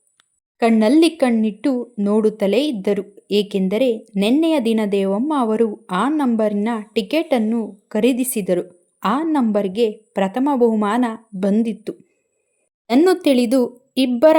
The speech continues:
ಆನಂದಕ್ಕೆ ಪಾರವೇ ಇರಲಿಲ್ಲ. ಸಂತೋಷಕ್ಕೆ ಇಬ್ಬರು ತಡೆಯದೆ ಖುಷಿಯಿಂದ ಕುಣಿದಾಡಿದರು.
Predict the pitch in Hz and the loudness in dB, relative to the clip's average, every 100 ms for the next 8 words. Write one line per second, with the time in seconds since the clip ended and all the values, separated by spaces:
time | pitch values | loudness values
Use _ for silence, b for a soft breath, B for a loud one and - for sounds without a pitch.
0 | 302 226 220 214 190 190 - 254 220 _ | 2 0 0 0 0 -2 0 -2 -2 _
1 | - 185 202 202 202 302 262 220 202 190 | -2 0 2 2 2 0 0 -2 -2 -4
2 | - _ _ _ _ - - 208 202 202 | -6 _ _ _ _ -8 -4 -2 -2 -2
3 | 196 - 226 339 294 208 233 240 226 - | -2 -6 -4 -2 -2 2 2 2 -2 -10
4 | _ - 190 262 311 285 285 226 - 208 | _ -2 0 2 2 0 -2 -8 -4 -2
5 | 226 262 240 - _ 240 233 214 208 277 | -2 -2 -4 -8 _ 0 2 2 2 0
6 | 226 202 - _ _ | 0 -2 -6 _ _